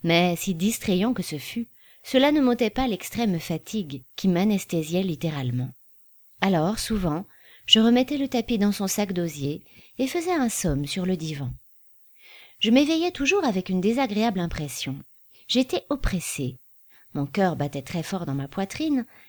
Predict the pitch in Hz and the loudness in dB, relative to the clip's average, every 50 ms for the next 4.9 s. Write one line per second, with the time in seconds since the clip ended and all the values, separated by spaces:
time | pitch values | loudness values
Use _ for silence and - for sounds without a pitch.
0 | _ _ - 240 - - 320 320 359 392 381 - 285 262 - 269 262 - 285 269 | _ _ -4 -2 0 0 0 2 0 0 0 -2 -4 -2 -2 -4 -2 -2 -4 -6
1 | - - - 269 254 226 208 185 180 170 170 165 - _ _ _ _ - 196 220 | -8 -4 0 2 4 4 4 2 2 0 -2 -6 -10 _ _ _ _ 0 2 4
2 | 226 214 208 202 190 180 208 214 208 190 - - 196 190 180 185 - - 160 151 | 4 6 6 6 6 4 4 4 4 2 0 0 -2 0 0 -2 -2 -2 -6 -8
3 | - - - - 131 127 123 - _ _ _ _ _ _ _ _ _ _ - 175 | -8 -8 -8 -8 -8 -8 -10 -14 _ _ _ _ _ _ _ _ _ _ -8 -6
4 | 156 - 139 139 127 127 123 123 - 202 175 135 - - - - - | -6 -6 -4 -2 -2 -2 -2 -2 -2 -2 -2 -2 -4 -10 -18 -20 -20